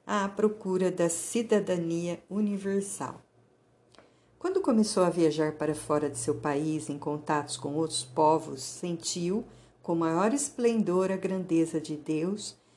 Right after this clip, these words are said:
na fome de todas as criaturas de amor e de fraternidade. Conheceu os sentimentos das nações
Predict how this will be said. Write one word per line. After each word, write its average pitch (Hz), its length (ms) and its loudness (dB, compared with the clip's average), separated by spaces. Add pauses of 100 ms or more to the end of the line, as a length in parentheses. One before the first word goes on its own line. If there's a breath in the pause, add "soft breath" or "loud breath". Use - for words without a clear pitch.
(180 soft breath)
na 208 180 2
fome 240 480 2
de 180 140 -2
todas 269 420 2
as 254 160 0
criaturas 196 840 -2
de 180 180 0
amor 185 500 2 (220)
e 185 100 -4
de 180 160 -6
fraternidade. 165 1300 -4 (480 soft breath)
Conheceu 165 640 4
os 165 120 4
sentimentos 165 920 0
das 147 340 0
nações 190 720 -2